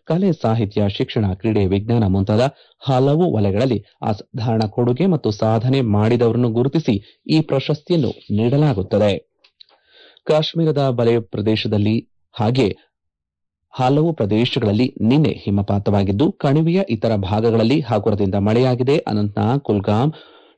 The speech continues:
ಶೋಪಿಯಾನ್ ಮತ್ತು ಪುಲ್ವಾಮಾ ಜಿಲ್ಲೆಗಳ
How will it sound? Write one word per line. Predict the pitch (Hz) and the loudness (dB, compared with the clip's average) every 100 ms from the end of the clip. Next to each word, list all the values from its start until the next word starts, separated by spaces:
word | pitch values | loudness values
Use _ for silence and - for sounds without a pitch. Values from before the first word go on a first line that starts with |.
| - | -4
ಶೋಪಿಯಾನ್ | - 151 160 147 143 196 | 0 0 2 0 2 0
ಮತ್ತು | 170 135 120 110 _ - | 0 0 0 -2 _ 0
ಪುಲ್ವಾಮಾ | 156 165 165 175 | 2 2 2 0
ಜಿಲ್ಲೆಗಳ | 156 117 104 107 | 0 0 0 2